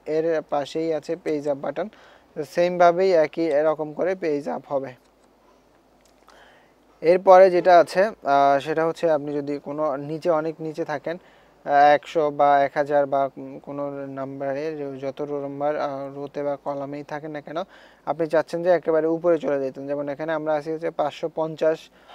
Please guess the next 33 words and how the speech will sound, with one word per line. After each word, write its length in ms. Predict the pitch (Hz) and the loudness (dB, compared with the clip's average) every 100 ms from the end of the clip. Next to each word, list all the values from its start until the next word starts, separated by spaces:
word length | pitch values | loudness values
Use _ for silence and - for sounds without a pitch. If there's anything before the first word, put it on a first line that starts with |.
| - _ | -20 _
আহ, 600 | 139 135 135 131 135 131 | 0 4 4 6 4 4
নাম্বার 460 | 135 139 139 151 143 - _ _ _ | 0 -2 2 2 0 -8 _ _ _
রোতে। 500 | 143 135 143 156 196 - _ _ _ _ - | 2 4 2 4 2 2 _ _ _ _ -8
তো 60 | 156 | -4
আমরা 240 | 151 170 | 0 2
চাচ্ছি 240 | 170 160 175 | 2 2 2
যে 80 | 170 | 2
একেবারে 280 | 170 165 | 4 2
প্রথমে 400 | 165 151 - 165 | 2 -2 -2 -4
চলে 220 | 160 151 135 | 0 0 2
যাব। 200 | 135 135 | 0 2
এটার 280 | 139 156 | 0 0
জন্য 240 | 151 170 175 | -2 -2 0
আমরা 240 | 151 147 | 0 -2
কি 140 | 147 160 | -2 -4
করব? 300 | 156 147 185 | -2 0 0
Just, 340 | 175 143 - - _ _ _ _ _ _ - _ _ _ 156 | -2 -8 -12 -20 _ _ _ _ _ _ -20 _ _ _ 0
আহ, 80 | 143 | 0
কিবোর্ড 280 | - 165 170 - | 0 2 2 2
থেকে 340 | 170 160 180 175 | 0 2 0 0
কন্ট্রোল 500 | - 165 160 180 175 | 2 2 4 2 2
প্রেস 360 | 175 151 147 - | 0 0 0 -4
করে 360 | - 139 175 247 _ _ _ | -6 -2 -2 -2 _ _ _
যেখানে 340 | 147 147 156 165 | -8 -4 -4 -6
হোম, 640 | 139 156 165 170 170 90 | -4 0 0 -2 -6 2
আহ, 180 | 143 139 | 4 4
বাটন 320 | 143 143 156 | 4 2 -2
আছে, 240 | 147 147 | -4 -4
হোম 300 | 160 147 151 | -8 -8 -2
বাটনে 300 | 151 147 156 | -2 -2 -8
যদি 220 | 156 160 | -10 -10
যখন 220 | 254 151 156 | -10 -10 -10
ক্লিক 260 | 156 160 | -6 -6